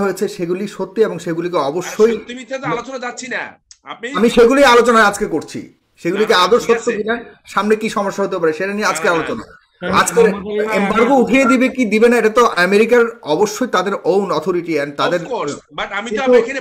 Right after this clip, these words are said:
Speaker 2: বারবার
Speaker 1: আহ,
Speaker 2: বলছি,
Speaker 1: ফয়জুল
Speaker 2: আমি
Speaker 1: হক সাহেব
Speaker 2: এখানে
Speaker 1: যদি
Speaker 2: বারবার
Speaker 1: বলে দিলে, ফয়জুল হক সাহেব বললে যদি উঠাই
Speaker 2: আমি
Speaker 1: দেয়
Speaker 2: আপনার
Speaker 1: কালকে,
Speaker 2: আলোচনার
Speaker 1: কেন
Speaker 2: মাধ্যমে
Speaker 1: ফয়জুল হক সাহেব আপনি কালকে
Speaker 2: আমি
Speaker 1: যদি আপনি
Speaker 2: আপনার
Speaker 1: মনে করেন যে আপনার কথার উপর অনেক কিছু নির্ভর করছে, আপনি কি দেশের স্বার্থে করবে বলবেন কিনা?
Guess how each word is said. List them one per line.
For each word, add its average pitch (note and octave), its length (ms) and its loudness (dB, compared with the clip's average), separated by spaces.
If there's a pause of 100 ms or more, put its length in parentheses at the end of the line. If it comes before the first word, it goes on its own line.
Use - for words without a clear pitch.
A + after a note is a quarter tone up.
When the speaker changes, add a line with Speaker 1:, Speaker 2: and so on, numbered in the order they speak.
Speaker 2:
বারবার G3+ 240 -6
Speaker 1:
আহ, C4 60 -12
Speaker 2:
বলছি, A#3+ 280 -18
Speaker 1:
ফয়জুল A3 240 2
Speaker 2:
আমি B3 60 6
Speaker 1:
হক B3 140 2
সাহেব C4 140 4
Speaker 2:
এখানে A#3 100 -2
Speaker 1:
যদি B3 120 0
Speaker 2:
বারবার G#3+ 100 0
Speaker 1:
বলে A#3 220 6
দিলে, B3 160 6 (440)
ফয়জুল G3+ 260 0
হক B3 140 4
সাহেব B3+ 160 2 (100)
বললে A#3 200 4 (100)
যদি B3+ 100 -4 (100)
উঠাই G3+ 200 2
Speaker 2:
আমি A#3 100 4
Speaker 1:
দেয় A#3+ 120 4
Speaker 2:
আপনার A3 80 -2
Speaker 1:
কালকে, G3+ 280 0
Speaker 2:
আলোচনার A3+ 300 -4 (120)
Speaker 1:
কেন G#3 100 2
Speaker 2:
মাধ্যমে A#3 120 2
Speaker 1:
ফয়জুল A3+ 240 2
হক A#3+ 140 4
সাহেব B3 240 6
আপনি A#3 140 2 (220)
কালকে G#3+ 220 2
Speaker 2:
আমি A3 60 0
Speaker 1:
যদি A#3+ 100 -2
আপনি F#3 80 0
Speaker 2:
আপনার A#3+ 220 -4
Speaker 1:
মনে A#3 160 2
করেন A#3+ 200 0
যে B3+ 60 6 (180)
আপনার G#3 300 0
কথার A#3 280 4
উপর A#3+ 120 2 (100)
অনেক G#3 160 0
কিছু A3 200 -2
নির্ভর A3 240 2
করছে, G#3 160 -2 (100)
আপনি F3+ 160 -8
কি G#3 160 -10 (300)
দেশের A#3 260 0
স্বার্থে G#3 300 -4 (760)
করবে F3 200 -6 (100)
বলবেন F3+ 280 -4
কিনা? G#2 160 -14